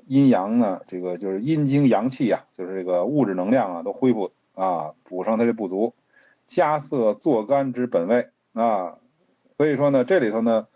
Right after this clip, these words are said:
小建中汤的君药呢是饴糖，它是一个用甜的东西作为它的君药。为什么？甘味儿入脾，嗯，这是君药。饴糖这个东西大家应该知道，饴糖是一种食物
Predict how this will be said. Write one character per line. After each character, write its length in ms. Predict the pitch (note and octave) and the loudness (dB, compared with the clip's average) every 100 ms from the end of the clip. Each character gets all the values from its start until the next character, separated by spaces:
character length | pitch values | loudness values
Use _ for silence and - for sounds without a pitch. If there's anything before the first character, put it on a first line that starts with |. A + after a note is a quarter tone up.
| _ _ | _ _
小 180 | - G#2+ | 0 2
建 80 | D3 | 2
中 100 | D#3 | 2
汤 140 | E3 | 0
的 80 | B2 | 0
君 240 | - F3 | -2 -4
药 240 | F3 D3 G#2 | 0 2 0
呢 80 | F#2 | -4
是 180 | G2+ | -10
饴 100 | G2 | -10
糖， 340 | B2+ G#2 G#2+ B2 _ _ - | -4 -2 -2 -4 _ _ -8
它 200 | - C3 | -2 -2
是 180 | B2+ | 0
一 60 | B2 | 0
个 80 | C#3+ | 0
用 180 | B2+ G#2 | 0 -2
甜 340 | - A#2 C3+ | -2 0 2
的 80 | E3+ | 0
东 220 | A2+ G2+ | -2 -6
西 140 | F2 - _ _ | -8 -10 _ _
作 140 | A#2 | -2
为 100 | G2 | 0
它 100 | G2 | -2
的 100 | G2 | -4
君 220 | E2 C#3 | 0 2
药。 200 | C3+ G2+ - | 2 2 0
为 120 | A#2+ | -2
什 120 | G2 | -2
么？ 140 | F#2 - _ - - - - - - _ _ - | -8 -10 _ -20 -20 -20 -20 -20 -20 _ _ 0
甘 440 | D#3+ D3+ D3+ D3+ | 2 2 -2 -2
味 100 | C3 | 0
儿 260 | G2 D2 - | 0 -2 -10
入 180 | - B2+ | -2 -2
脾， 360 | - E2 E2 - _ _ _ - | -2 -10 -10 -12 _ _ _ -16
嗯， 300 | F#2+ F2+ D#2+ _ - | -12 -12 -14 _ -4
这 140 | D3+ | -2
是 100 | A2+ | -2
君 200 | - D3+ | -2 0
药。 200 | C#3 - _ _ _ | 0 -2 _ _ _
饴 180 | A2 D#3+ | -6 -4
糖 260 | C#3+ A#2 C#3 | -2 0 0
这 120 | G2+ | 0
个 60 | |
东 180 | G2 G2+ | -4 -6
西 140 | F#2 E2 | -6 -2
大 160 | F2+ | 0
家 120 | G2 G2 | 0 0
应 60 | |
该 140 | G2+ F#2+ | -2 -4
知 180 | A2 | -2
道， 140 | G2 - | -2 -2
饴 160 | A#2 | 0
糖 240 | C#3+ A#2 C3 | 0 0 -2
是 180 | C#3 A2+ | -2 -4
一 60 | |
种 180 | E2 D2+ _ _ | -4 -12 _ _
食 300 | - - A2 | -16 -2 2
物 220 | D#3+ G#2 | 2 0